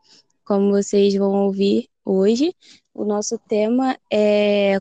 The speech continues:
como os novos problemas trazidos pela covid dezenove intensificou problemas que ainda não foram superados pela sociedade. E aí, nós fizemos esse podcast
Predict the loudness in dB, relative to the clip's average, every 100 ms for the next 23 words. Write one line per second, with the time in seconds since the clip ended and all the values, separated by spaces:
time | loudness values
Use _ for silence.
0 | -2 0 4 4 4 2 2 4 4 2
1 | 0 -2 0 2 2 2 -2 -2 0 0
2 | -2 -4 -2 -2 0 -2 0 -2 -2 -4
3 | -2 -2 0 0 0 -4 _ _ _ _
4 | _ _ -4 0 2 0 0 -4 0 -2
5 | 0 2 2 2 0 0 -2 -2 0 0
6 | -2 -2 0 0 -4 -2 0 0 -2 -6
7 | -2 0 0 -2 -2 -2 0 -2 -4 -8
8 | -12 -12 -12 _ _ _ _ _ _ _
9 | _ _ _ _ -6 0 2 4 2 2
10 | 0 -2 -2 0 2 0 -2 -2 0 2
11 | 2 0 -2 -4 -2 -2 0 2 0 0
12 | -2